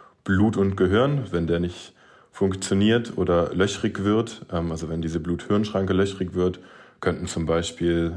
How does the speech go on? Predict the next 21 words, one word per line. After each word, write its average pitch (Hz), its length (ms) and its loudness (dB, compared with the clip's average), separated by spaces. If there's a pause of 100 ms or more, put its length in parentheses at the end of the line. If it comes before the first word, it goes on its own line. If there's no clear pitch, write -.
Schadstoffe 90 840 -2
eher 90 220 2
ins 92 160 -4
Hirn 101 200 2
gelangen. 92 420 0 (440)
Und 135 140 2
es 156 120 0
gibt 143 140 -2
Hinweise 123 380 4
darauf, 104 680 2
ähm, 92 240 2
dass 85 180 -4
sich - 260 -10
Hitze 101 380 -2
auch 87 260 -6
auf 90 220 -8
Neurotransmitter 87 1040 -2
auswirkt. 82 540 -6
Also 85 180 -4
zum 85 200 -6
Beispiel 92 680 2